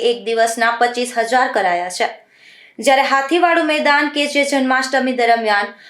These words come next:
ફૂડ ઝોન માટે પ્રતિ દિવસ વીસ હજાર હતા, તેના ત્રીસ હજાર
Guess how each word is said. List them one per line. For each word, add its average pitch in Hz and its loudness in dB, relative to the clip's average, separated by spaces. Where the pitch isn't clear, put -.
ફૂડ 311 2
ઝોન 339 2
માટે 294 2
પ્રતિ 294 0
દિવસ 240 2
વીસ 302 0
હજાર 285 2
હતા, 254 2
તેના 262 2
ત્રીસ 294 -4
હજાર 277 0